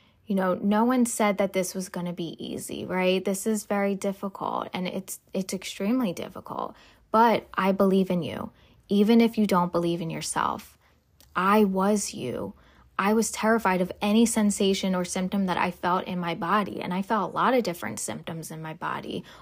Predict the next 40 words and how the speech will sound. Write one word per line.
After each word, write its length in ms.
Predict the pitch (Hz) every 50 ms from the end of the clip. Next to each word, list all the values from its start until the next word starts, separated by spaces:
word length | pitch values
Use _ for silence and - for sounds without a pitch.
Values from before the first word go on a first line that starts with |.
| - - -
all 300 | - 220 220 220 220 214
the 100 | 202 202
time. 680 | - - - 202 214 240 226 - - - - 220 - - - - - - - - - - - - -
And 120 | 220 220
it 80 | 208 208
feels 300 | - - 254 269 277 -
kind 240 | - - 240 247 247
of 80 | 220
like 160 | 220 214 202 208
an 120 | 196 202 - -
odd 220 | 185 196 208 202
thing 200 | - 208 202 208
to 140 | 208 - 190
tell 240 | - - - 190 208
people 500 | 202 - 220 226 220 - 202 190 190 185
that 280 | 180 185 185 185 185 - - - - - -
you're 140 | - 220 214
afraid 340 | 202 - - 208 208 208 208
of 80 | 196
your 180 | 202 196 196 -
own 160 | 190 190 185
body, 440 | 180 180 180 220 269 240 190 - 185
but 160 | - 190 185
it's 200 | 196 196 - -
true, 440 | - - - - 233 254 269 220 -
isn't 300 | - 180 175 - 202 214
it? 200 | 240 254 254 240 - - - _ _ _ _ _ - _ _
This 260 | - 233 233 233 -
is 260 | 277 277 269 254 247 -
the 180 | - 233 226
life 480 | 214 190 190 196 208 226 233 220 226 -
that 320 | 208 196 196 190 - -
you 180 | - 196 196 190
can 300 | - - 208 196 196 - -
experience 760 | 202 - - - - - 196 196 220 233 220 202 196 190 - -
when 140 | 196 196
you 80 | 196 196
struggle 480 | 196 - - - 190 180 180 - 185 175
with 240 | 180 180 170 -
anxiety. 800 | - 180 175 175 - 165 160 160 170 175 170 - - - - 208